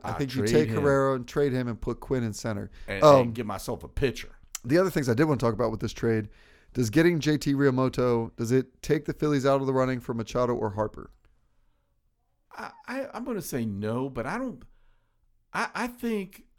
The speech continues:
Speaker 2: Andy MacPhail and Clinton look at Machado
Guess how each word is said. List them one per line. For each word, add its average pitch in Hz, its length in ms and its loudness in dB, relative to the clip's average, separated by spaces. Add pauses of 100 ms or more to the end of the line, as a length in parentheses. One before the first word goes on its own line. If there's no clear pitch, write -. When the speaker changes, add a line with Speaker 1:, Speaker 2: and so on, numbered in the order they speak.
(100)
Speaker 2:
Andy 214 220 -6
MacPhail 110 680 -6 (140)
and - 140 -14
Clinton 135 540 -6 (200)
look 120 360 -4 (100)
at 113 340 -4 (840)
Machado 120 640 -6